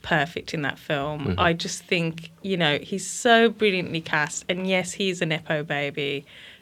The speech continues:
Speaker 1: You know, we've gotta give him that. He's part of the Coppola family. Um,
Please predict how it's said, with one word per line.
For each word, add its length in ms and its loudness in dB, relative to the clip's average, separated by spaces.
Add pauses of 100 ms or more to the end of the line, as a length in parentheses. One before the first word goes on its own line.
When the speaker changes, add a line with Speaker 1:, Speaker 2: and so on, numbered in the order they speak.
(160)
Speaker 1:
You 80 0
know, 120 4
we've 140 -2
gotta 200 6
give 200 -2
him 180 -2
that. 200 2
He's 380 -2
part 360 -2
of 260 -6
the 100 -4
Coppola 580 -2
family. 580 -4 (460)
Um, 580 2